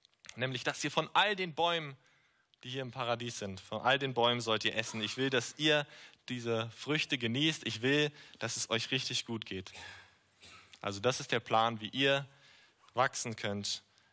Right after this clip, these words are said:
in eurer Beziehung zu mir, wenn ihr mir vertraut. Aber die Schlange sprach auch zu Adam und Eva und sie sagte den beiden etwas ganz anderes. Sie stellt Gottes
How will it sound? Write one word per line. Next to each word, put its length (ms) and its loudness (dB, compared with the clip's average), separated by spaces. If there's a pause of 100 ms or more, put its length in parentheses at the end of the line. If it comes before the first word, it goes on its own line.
(100)
in 400 -6
eurer 220 0
Beziehung 420 -2
zu 120 -4
mir, 240 0
wenn 140 -4
ihr 100 -2
mir 200 0
vertraut. 560 -12 (2750)
Aber 360 4 (120)
die 120 -4
Schlange 380 2
sprach 300 -2
auch 400 0 (180)
zu 220 -8
Adam 300 2
und 120 -6
Eva 300 -4
und 120 -6
sie 160 -10
sagte 640 2 (480)
den 140 -4
beiden 280 6
etwas 280 -2
ganz 440 0
anderes. 420 -2
Sie 140 -6
stellt 440 -2 (380)
Gottes 500 -2